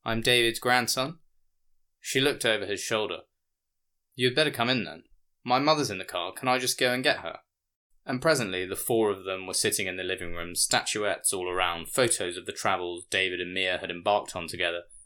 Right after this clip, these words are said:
pictures of them and their daughter, pictures of Mia and her family with David in the background. "I think I'll have a glass of wine," said Mia. "Anyone else want some?" Alfred said no, his mother said yes,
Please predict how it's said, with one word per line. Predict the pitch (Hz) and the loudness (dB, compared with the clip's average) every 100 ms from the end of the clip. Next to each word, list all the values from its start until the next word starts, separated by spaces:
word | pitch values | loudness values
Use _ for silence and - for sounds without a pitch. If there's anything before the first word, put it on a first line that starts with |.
| _ _ | _ _
pictures | - - 107 104 | -2 0 0 -2
of | 95 | 0
them | 107 101 95 | 2 2 0
and | 95 | 0
their | 95 | 0
daughter, | 104 98 - 95 90 _ _ _ - - | 2 0 0 -2 -2 _ _ _ -20 -8
pictures | - 139 - 107 | -2 0 0 -2
of | 101 | -2
Mia | 107 110 104 | 2 4 4
and | 101 98 | 2 0
her | 98 | 0
family | - 110 95 85 | 2 2 2 -4
with | 85 - | -4 0
David | 95 90 95 | 0 0 -4
in | 95 | -2
the | |
background. | 107 107 - 87 80 - _ _ _ _ _ _ - | 0 0 0 -12 -14 -16 _ _ _ _ _ _ -4
"I | 131 | 0
think | 165 | 4
I'll | 165 143 | 6 6
have | 110 | 4
a | |
glass | 107 101 - | 2 2 2
of | 110 | 0
wine," | 117 107 92 | 2 2 0
said | 95 87 | -4 -4
Mia. | 87 87 85 _ _ _ _ _ - | -4 -6 -8 _ _ _ _ _ -2
"Anyone | 123 135 123 | 2 4 6
else | 123 - | 4 4
want | 120 117 | 0 2
some?" | - 87 107 _ _ _ _ _ _ _ | 2 2 -4 _ _ _ _ _ _ _
Alfred | - 139 135 117 | 2 2 4 2
said | 113 107 | 2 2
no, | 107 90 87 - _ | 2 0 0 -6 _
his | 104 90 | -8 -2
mother | 107 98 | 0 0
said | - 95 95 | -2 -2 0
yes, | 95 - - - | 0 0 -6 -12